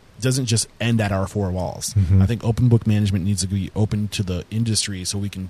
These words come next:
Speaker 1: look and share and help each other and, and literally have all ships rise with the tide.
Speaker 2: I mean,
Speaker 1: Right?
Speaker 2: we're, we're over
Speaker 1: What's
Speaker 2: the
Speaker 1: the
Speaker 2: hump.
Speaker 1: bad thing that will happen?
Speaker 2: Right, we're over the hump. My
Speaker 1: Yeah.
Speaker 2: company's over the hump. We
Speaker 1: Yeah.
Speaker 2: survived covid. We're very successful. We've been doing great business, and I don't think that's gonna change.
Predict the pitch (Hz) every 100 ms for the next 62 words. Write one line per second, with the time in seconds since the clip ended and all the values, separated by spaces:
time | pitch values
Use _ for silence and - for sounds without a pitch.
0 | - 110 117 143 - - - - 113 113
1 | - - 139 139 110 95 101 117 - 117
2 | 110 104 92 98 95 - - - 117 107
3 | 110 113 - - 120 123 147 151 135 107
4 | 120 107 104 101 - 98 - 95 87 78
5 | 78 82 58 53 - 110 120 123 143 131
6 | 160 135 117 101 160 143 - 151 147 143
7 | 165 - 110 104 107 117 127 120 107 98
8 | 80 - 101 107 117 101 107 90 90 85
9 | 80 80 - - 90 87 - 139 139 127
10 | 123 107 95 90 87 82 - - 113 -
11 | 107 95 92 90 87 87 87 87 98 101
12 | 101 - 90 87 92 92 - 92 87 -
13 | 87 - 95 90 82